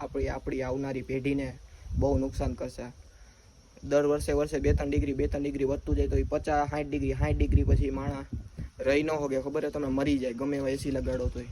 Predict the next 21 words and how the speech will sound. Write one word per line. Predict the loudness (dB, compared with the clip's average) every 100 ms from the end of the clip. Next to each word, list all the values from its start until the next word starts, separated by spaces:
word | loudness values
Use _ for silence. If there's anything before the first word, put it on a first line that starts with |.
| -10 -8 -4 -2 -2
એના | -2 0
માટે | 0 0
જરૂરી | 0 2 2 2
છે | 0
વૃક્ષ. | 0 2 2 0 -12 -14 -6
વૃક્ષ | 2 2 4
જરૂર | 4 6 6
લગાવજો | 4 4 4 2
પ્લીઝ, | 0 2 0 0 -12 -14 -14 -14 -18 -20 -20 -12
મજાકમાં | -2 0 0 0
ન | 0
લેતા | 0 -2
મારી | -4 -2 -2
વાત. | -4 -8 -12 -8 -6 -8 -10 -6 -4 -2 -2 -2
વૃક્ષ | -2 0
લગાડજો | 0 0 0 -2
એક | -2
જરૂરી. | 0 2 2 0 -4 -8 -6 -6 -6 -8 -8 -10 -12 -20 -10 -6
બાકી | -4 0
રોડ | 2 4
હું | 4 2 -4